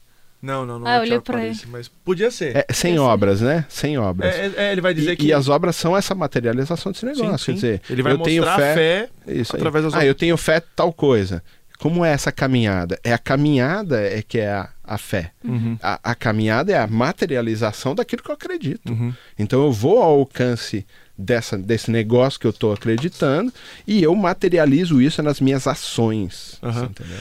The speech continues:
Speaker 1: A gente pode usar o, o, o melhor exemplo que poderíamos ter quando falamos de imagem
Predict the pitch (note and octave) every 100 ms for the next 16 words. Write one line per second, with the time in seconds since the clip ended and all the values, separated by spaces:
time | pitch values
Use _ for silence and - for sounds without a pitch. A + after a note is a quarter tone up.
0 | - E3 F3 - A3+ G#3+ C#3 - - -
1 | - C3+ A#2+ C3+ B2 A2+ E2+ A#2+ A2+ -
2 | - B2+ B2+ D#3+ C#3+ B2+ B2+ - - A#2
3 | A2+ A2 A2 A2+ - A2+ G#2+ A2 A2 A2
4 | G#2 A2+ A#2 C3+ E3+ C#3 A2 A2+